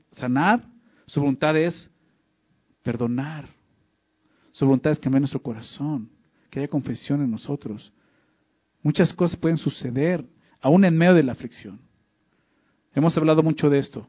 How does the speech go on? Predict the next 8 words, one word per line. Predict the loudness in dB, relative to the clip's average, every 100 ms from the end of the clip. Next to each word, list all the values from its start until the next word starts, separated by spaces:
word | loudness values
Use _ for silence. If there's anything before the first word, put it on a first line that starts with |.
| _
Comenzamos | 2 2 2 0 2
hablando, | 0 0 0
Santiago, | -2 0 2 2 2 -8
acerca | -6 -4 -4
de | -4
las | -6
pruebas, | -4 -2 0 -2
¿recuerdas? | -8 -6 -6 -8